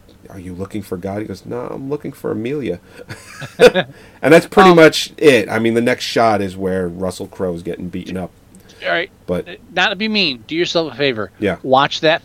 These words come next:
Speaker 2: Watch it alone in one sitting so you can enjoy it.
Speaker 1: Okay.
Speaker 2: I, I, I, and I wish I had been able to do the same thing.
Speaker 1: Oh, boy.
Speaker 2: Not, I, no, again, and I hate, you know, it's just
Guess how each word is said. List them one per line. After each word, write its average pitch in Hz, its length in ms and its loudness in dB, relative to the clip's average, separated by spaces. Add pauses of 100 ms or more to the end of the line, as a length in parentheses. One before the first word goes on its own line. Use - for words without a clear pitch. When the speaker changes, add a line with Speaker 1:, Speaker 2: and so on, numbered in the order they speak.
Speaker 2:
Watch 139 380 -2
it 196 60 -2
alone 165 640 4 (360)
in 147 180 -4
one 135 180 2
sitting 127 340 0
so - 140 -6
you 113 60 -6
can 113 120 -4
enjoy 107 360 0
it. 87 140 -2 (380)
Speaker 1:
Okay. 101 320 -2 (1040)
Speaker 2:
I, 139 140 0 (200)
I, 143 440 -10
I, 143 180 2
and 139 140 0
I 131 80 2
wish 160 260 0
I 147 160 0
had 151 220 -4
been 143 100 -4
able 143 220 -4
to 131 80 -10
do 135 160 -6
the 135 80 -6
same 131 260 0
thing. 127 400 -2 (160)
Speaker 1:
Oh, 98 260 0
boy. 78 280 -12 (100)
Speaker 2:
Not, 131 260 -2 (300)
I, 180 180 0
no, 302 320 4
again, 160 380 -2
and 127 160 -6
I 123 80 0
hate, 147 280 -2
you 131 80 -6
know, 113 180 -4
it's 135 320 -4
just - 260 2